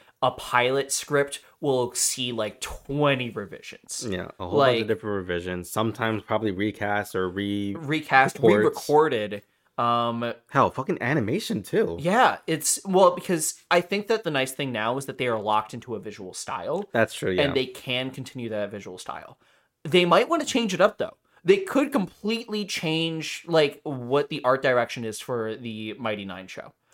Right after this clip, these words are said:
Speaker 2: I gotta be honest, I think it would do best if they do keep it.
Speaker 1: I agree. I think that there's an importance to having a consistent language across your I P.
Speaker 2: Yeah, not to mention it, uh, on, on the logos, we do see Critical Role's things. So, like,
Speaker 1: Yeah.
Speaker 2: different, uh, animation, which,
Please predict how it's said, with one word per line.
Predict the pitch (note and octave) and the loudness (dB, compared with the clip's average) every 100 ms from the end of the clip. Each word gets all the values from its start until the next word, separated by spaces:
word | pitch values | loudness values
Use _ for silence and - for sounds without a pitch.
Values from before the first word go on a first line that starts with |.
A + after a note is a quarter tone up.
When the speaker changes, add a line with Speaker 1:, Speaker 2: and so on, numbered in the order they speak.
| - | 0
Speaker 2:
I | |
gotta | A#2 C#3 | 4 4
be | |
honest, | D3+ D3 | 2 -2
I | A#2+ | -4
think | - F3 F3 | 0 0 4
it | |
would | C#3+ B2 | 4 4
do | G2 | 2
best | G#2 G2 G2+ - | -2 0 -2 -2
if | F#2+ | -6
they | F#2 | -4
do | E2+ | -6
keep | E2 G2 - | -10 -14 -16
it. | - - _ - - - _ _ _ _ _ | -18 -18 _ -20 -20 -20 _ _ _ _ _
Speaker 1:
I | D3 | 2
agree. | C#3+ C3+ B2+ C#3 D3+ D3+ | 2 0 -2 -2 -2 -2
I | B2+ | -2
think | C3 C3+ | -2 -8
that | C#3+ | -4
there's | D3 C3 | -2 -2
an | B2+ | -2
importance | A#2+ - B2 A#2+ B2+ - - | -8 -4 -4 -2 -6 -8 -8
to | A#2+ | -10
having | G#2 A2+ A#2 A#2+ | -4 -2 -2 -6
a | B2+ | -8
consistent | A2+ G#2+ A2+ - A#2 | -8 -12 -12 -12 -14
language | G2+ G2 G#2 A2 A#2 A#2+ | -12 -10 -8 -4 -4 -6
across | - G#2+ G#2 A2+ | -4 -4 -4 -6
your | G2 | -6
I | G2 | -8
P. | F#2 G#2+ A2+ E3 _ | -8 -12 -12 -14 _
Speaker 2:
Yeah, | G#2 | -2
not | F#2+ A2+ | 0 0
to | A#2+ | 0
mention | A2 G#2+ G2+ | 0 0 -4
it, | F#2 _ _ | -6 _ _
uh, | G#2+ G#2 G2+ F#2+ - _ _ _ | 4 6 4 2 -2 _ _ _
on, | A2+ B2 - - | 0 2 0 4
on | B2+ A2+ | 4 6
the | G#2 | 6
logos, | G#2 A2+ G#2 E2+ | 6 6 4 0
we | G2+ | -2
do | G2+ | -4
see | G2 F2 | -6 -10
Critical | A#2 F#2 F2 | -12 -8 -6
Role's | F2 E2 | -6 -8
things. | F#2 F2 | -10 -8
So, | - F#2+ | -2 0
like, | F2+ F#2 - _ _ _ _ _ - | 0 -2 -8 _ _ _ _ _ -4
Speaker 1:
Yeah. | A#2+ F2+ - A2 | -2 -2 -6 2
Speaker 2:
different, | B2 - B2 A#2 | 2 4 2 4
uh, | G#2+ G2+ G2+ - | 4 2 0 -2
animation, | A2+ A2 A2+ | -2 0 -2
which, | A#2 | -2